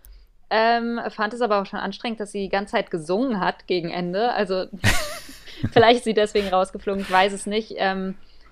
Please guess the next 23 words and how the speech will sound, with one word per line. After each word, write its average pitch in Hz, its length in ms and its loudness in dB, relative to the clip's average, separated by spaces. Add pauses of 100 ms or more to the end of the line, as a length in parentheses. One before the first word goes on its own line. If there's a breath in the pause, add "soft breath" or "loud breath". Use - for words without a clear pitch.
(140)
aber 208 300 8
es 190 120 2
hat 226 160 4
mich 294 240 -4
auch 226 140 0
ein 254 100 -2
bisschen 240 200 -4
gewundert, 208 420 0
dass 185 100 -4
sie 180 100 -6
rausgeflogen 170 540 -6
ist, 160 100 -10
ehrlich 160 240 -6
gesagt, 170 400 -4
weil 190 140 2
er 185 140 2
mit 190 180 -4
ihr 202 140 2
ja 247 140 4
schon 240 180 -6
öfter 220 320 -4
geredet 202 480 -2
hat. 165 140 -6